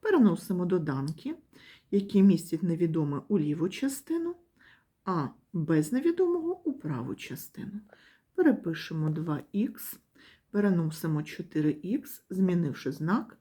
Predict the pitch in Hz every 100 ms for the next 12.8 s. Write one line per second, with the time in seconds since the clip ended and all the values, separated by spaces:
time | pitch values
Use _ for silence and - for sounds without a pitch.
0 | _ 196 185 208 185 180 123 - - -
1 | - - _ _ _ _ _ _ _ _
2 | _ - - _ _ _ _ _ _ _
3 | _ _ _ _ _ _ _ _ _ _
4 | _ _ 202 196 226 190 160 151 - 151
5 | - _ _ - 165 170 165 165 170 156
6 | 151 165 147 147 135 139 - 151 - 156
7 | 143 135 135 127 160 302 - 302 262 247
8 | 302 381 311 247 208 - 175 - 165 165
9 | - _ - - - 190 185 190 196 311
10 | 339 - 202 208 156 - - 156 156 -
11 | 165 175 277 247 160 143 143 139 156 -
12 | 359 294 180 - - 170 - -